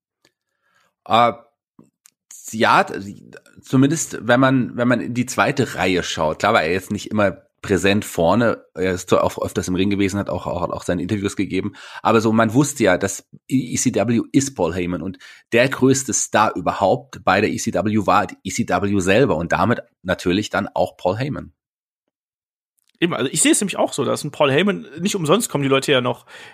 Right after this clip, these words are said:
Speaker 2: heutzutage mit, äh, E C W Chants, wenn Paul Heyman da ist. Das hört man ja auch heutzutage noch immer wieder. Ich glaube eben auch, klar ist er jetzt nicht ein Star, der irgendwie da, ähm,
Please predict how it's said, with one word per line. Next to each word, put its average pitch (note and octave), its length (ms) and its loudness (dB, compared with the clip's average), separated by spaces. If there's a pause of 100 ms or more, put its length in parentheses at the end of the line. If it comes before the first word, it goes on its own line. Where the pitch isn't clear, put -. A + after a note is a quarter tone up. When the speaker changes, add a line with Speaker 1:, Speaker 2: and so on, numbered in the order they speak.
Speaker 2:
heutzutage B2+ 560 2
mit, B2+ 260 -2
äh, B2+ 200 -4
E D3+ 80 -10
C C#3 180 -4
W C3 340 2
Chants, B2 380 -2
wenn B2 180 0
Paul A#2 220 -4
Heyman C#3 320 -4 (340)
da B2+ 220 4
ist. C#3+ 160 -6
Das D3 140 0
hört C#3+ 140 0
man C#3 100 0
ja C3+ 80 4
auch - 280 -6
heutzutage B2+ 520 0
noch B2 220 -8
immer C3+ 220 0
wieder. D3 320 2 (920)
Ich - 120 -12
glaube A#3 260 0
eben - 140 -4
auch, - 140 -8
klar - 220 0
ist F3+ 120 -2
er F#3 60 4
jetzt E3+ 140 -2
nicht - 220 -8
ein D3 120 0
Star, D#3+ 340 4
der D3+ 160 2
irgendwie D3+ 220 -2
da, C3+ 320 4 (340)
ähm, C#3 360 0